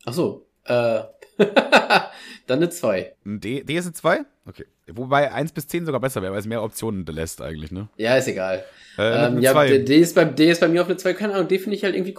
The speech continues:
Speaker 1: cool. Also, D ist, bei mir hat ein D immer eine Sonnenbrille auf. Ich kann's gar nicht genau erklären, warum.
Speaker 2: Stimmt, aber es ist so ein, das ist so ein Sonnenbrillending. Also auch so ein Lachmaul, ne? Wenn du jetzt Doppelpunkt D machst.
Speaker 1: <laughs> Lachmaul.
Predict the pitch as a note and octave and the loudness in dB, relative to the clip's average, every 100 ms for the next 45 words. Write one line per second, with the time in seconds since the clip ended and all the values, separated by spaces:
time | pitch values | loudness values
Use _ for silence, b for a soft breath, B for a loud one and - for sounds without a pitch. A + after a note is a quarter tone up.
0 | A3 D3+ A2 B2+ - C3 C#3+ D3 C#3+ C3 | -2 0 0 -6 -8 -6 -6 -6 -8 -2
1 | D#3+ A3+ - - D#3+ F3+ F3 - - C#3+ | 0 0 0 0 0 0 -2 -6 -10 -8
2 | C#3+ E3 - A3 A#3+ A#3 G3+ G3+ F#3+ - | -2 -2 -2 -2 0 0 -2 -4 -4 -4
3 | F#3+ F#3+ F#3 - - G3+ F#3+ F#3 F3+ D#3 | -4 -4 -8 -12 -10 -6 -4 -2 -2 -2
4 | - E3+ C#3 D3 E3 - _ _ _ - | -2 -4 -2 -4 -6 -10 _ _ _ -14
5 | - - F#3 D4 C3+ G2 G2+ C3 C3 A#3 | -12 -10 -8 -6 -6 -6 -4 -2 -4 -2
6 | G#3 B2+ A#2+ G#3 G#3 D3+ A2+ G#2+ G2 F#2+ | -2 -2 -6 -4 -2 0 -2 -2 -2 -4
7 | F2+ E2+ E2+ F#2 A2 D3 E3 E3+ D#3 E3 | -4 -6 -6 -8 -6 -4 -4 -2 0 -2
8 | - E2+ F2 F2+ B2+ C3 B2+ - D3+ F3 | -2 -2 -2 -2 -2 -2 -2 -2 -2 -2
9 | F3+ D#3+ E3+ F3 - - - D#3 - B3+ | -6 -4 -2 -2 -4 -6 -2 -2 0 0
10 | - D#4+ E4 D#4 - F4+ - A3 - - | 2 0 0 0 0 0 4 4 2 -6
11 | G#3+ B2 E3+ | -4 2 2